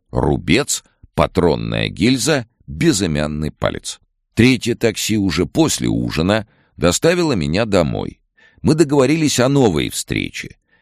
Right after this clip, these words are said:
и когда спустя три дня и в соответствии с уговором я вновь посетил обвиняемого,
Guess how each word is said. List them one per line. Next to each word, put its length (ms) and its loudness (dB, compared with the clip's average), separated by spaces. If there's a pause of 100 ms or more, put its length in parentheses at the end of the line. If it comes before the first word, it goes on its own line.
и 120 -4
когда 300 2
спустя 500 0
три 240 -4
дня 320 0
и 60 -4
в 80 -8
соответствии 760 0
с 160 -2
уговором 600 0
я 200 0
вновь 400 -2
посетил 560 -2
обвиняемого, 880 -2